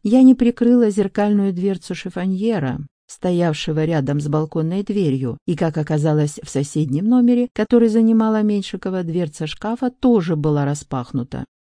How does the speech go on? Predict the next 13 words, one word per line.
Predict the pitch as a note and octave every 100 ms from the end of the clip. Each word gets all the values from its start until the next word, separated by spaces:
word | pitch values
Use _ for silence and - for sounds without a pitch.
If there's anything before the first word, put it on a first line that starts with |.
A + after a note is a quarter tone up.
| -
Теперь | G#3+ A#3
я | A#3+ C4
могла | C4 G#3 G3+
наблюдать | A#3+ A3+ A#3 F3+ F3+ F3+
за | G3+
происходящим | G#3+ G#3+ - G3 D#3 D#3 - F3+
в | F3
её | G3 G3+ E3
номере, | B2 B2 B2+ B2 B2
словно | - - D3 F#3 G#3
на | A3+ G#3 D3+
экране | - D3 D3 D3+
кинотеатра. | D3 D3+ D3 D#3 C3 A2+ B2 A#2+